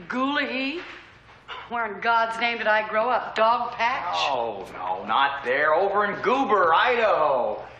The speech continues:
Speaker 2: But it's a nuclear waste dump.
Speaker 1: Where did I meet you?
Speaker 2: Hank's Donut World. Seattle, you used to hang out there every night when you were still in the Navy. You remember,
Speaker 1: I
Speaker 2: remember?
Speaker 1: was in the armed forces?
Speaker 2: Well, I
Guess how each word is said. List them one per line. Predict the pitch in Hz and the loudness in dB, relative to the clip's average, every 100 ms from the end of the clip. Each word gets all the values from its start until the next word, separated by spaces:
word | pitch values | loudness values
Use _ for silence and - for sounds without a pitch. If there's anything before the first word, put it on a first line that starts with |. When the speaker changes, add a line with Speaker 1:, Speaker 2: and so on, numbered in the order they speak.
| - - | -10 -2
Speaker 2:
But | 139 | -2
it's | - | -2
a | 110 - 131 | -10 -12 -8
nuclear | 139 104 95 | -8 -6 -8
waste | 87 110 104 - | -4 -4 -4 -6
dump. | 85 | -4
Speaker 1:
Where | 247 262 | -2 -2
did | 254 | 0
I | 226 | -2
meet | 226 214 - | -4 -8 -10
you? | 190 156 - | -14 -14 -18
Speaker 2:
Hank's | - - 214 214 214 - - | -14 -4 0 0 -2 -8 -2
Donut | 175 196 226 233 190 | 0 2 0 0 2
World. | 214 247 269 - - - | 2 2 -2 -8 -18 -18
Seattle, | - 214 220 233 285 | -10 -2 0 2 2
you | 277 | 0
used | 277 254 | -2 0
to | 208 | 0
hang | 175 240 269 | 2 2 2
out | 254 302 - | 2 2 2
there | 208 | 0
every | 214 214 | 0 2
night | 262 311 | 2 2
when | 233 | -2
you | 208 | -2
were | 196 | -2
still | 208 214 | -2 0
in | 208 | 0
the | 190 | -2
Navy. | 190 247 330 254 311 339 - - | -4 -4 -4 -6 -6 -8 -12 -2
You | 370 | 2
remember, | 240 190 185 | 4 4 4
Speaker 1:
I | - 311 | 4 4
Speaker 2:
remember? | 349 320 | 2 0
Speaker 1:
was | 294 | -2
in | |
the | 285 | 0
armed | 262 277 269 - | 0 2 0 -6
forces? | - 240 262 - 381 381 - | -8 -8 -8 -10 -14 -14 -14
Speaker 2:
Well, | |
I | - | -10